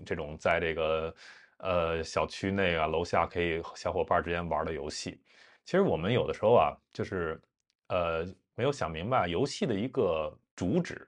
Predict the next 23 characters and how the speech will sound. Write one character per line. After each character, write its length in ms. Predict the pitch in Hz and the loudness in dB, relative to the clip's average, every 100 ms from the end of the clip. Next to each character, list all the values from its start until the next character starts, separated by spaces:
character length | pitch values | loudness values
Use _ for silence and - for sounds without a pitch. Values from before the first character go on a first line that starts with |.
| - | -12
或 100 | - | -4
者 60 | 104 | -2
它 100 | 139 | 0
的 80 | 147 | -2
本 360 | - 78 73 73 | 2 0 0 -4
质 180 | 160 | -2
是 200 | 190 - | -2 -2
什 120 | - - | -6 -6
么， 120 | - | -12
其 140 | - | -2
实 120 | 143 | 0
就 100 | 151 | 2
是 120 | 185 120 | 0 0
人 280 | 87 87 | 0 0
与 120 | 143 80 | 0 -2
人 200 | 76 101 | -4 -4
之 140 | 127 | -2
间 140 | 139 | 0
的 40 | 135 | 0
一 60 | |
种 180 | 92 73 | -4 -6
连 280 | 76 73 113 | -6 -4 -4
结， 340 | 123 73 90 | -4 -4 -6